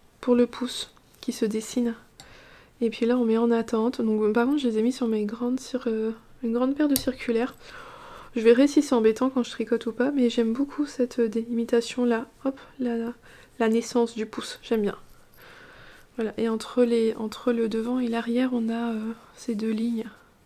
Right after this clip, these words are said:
Donc ça se fait bien, c'est sympathique et, euh, j'aime beaucoup le rendu des laines. Voilà. Donc oui, en vrai, le contraste est mieux que vous à l'écran, donc, euh, je suis contente. J'ai bien fait de changer, ça rend quand même beaucoup mieux.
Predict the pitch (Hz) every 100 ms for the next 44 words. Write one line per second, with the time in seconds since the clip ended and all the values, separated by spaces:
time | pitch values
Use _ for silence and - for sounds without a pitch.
0 | _ _ _ _ _ - - - - -
1 | - 302 370 359 339 - 294 226 254 311
2 | 339 359 - 330 269 233 - 247 277 302
3 | - 262 269 254 226 247 247 233 247 294
4 | 277 247 247 269 240 208 196 - - -
5 | - - 233 233 214 - - - - 311
6 | 262 269 320 349 262 285 269 294 302 277
7 | 269 262 277 277 247 254 254 247 226 254
8 | 233 220 - 285 262 233 226 233 220 214
9 | 214 208 262 254 240 262 277 262 240 269
10 | 285 285 240 220 233 247 240 226 214 214
11 | 208 202 226 - 226